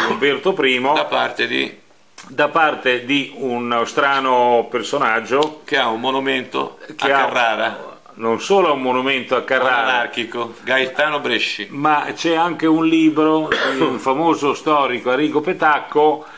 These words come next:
Speaker 1: che mette molti dubbi sul fatto che Bresci abbia operato di sua spontanea volontà. Comunque, proseguiamo.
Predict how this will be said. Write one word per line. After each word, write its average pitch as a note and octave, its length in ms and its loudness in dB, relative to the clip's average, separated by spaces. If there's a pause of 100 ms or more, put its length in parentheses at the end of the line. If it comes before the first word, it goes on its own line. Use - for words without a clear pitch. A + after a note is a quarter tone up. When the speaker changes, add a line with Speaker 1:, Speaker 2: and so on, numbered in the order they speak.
(240)
Speaker 1:
che D3 140 0
mette D3+ 520 0
molti D3+ 480 -2
dubbi C3 560 -2
sul D3+ 240 -4
fatto C3 460 0
che B2+ 400 -2
Bresci B2+ 600 -4
abbia B2+ 440 0
operato B2+ 800 0 (260)
di A2+ 140 -6
sua C3+ 200 0
spontanea A#2 520 0
volontà. G#2 460 -2
Comunque, A#2 360 -4
proseguiamo. A#2+ 880 -4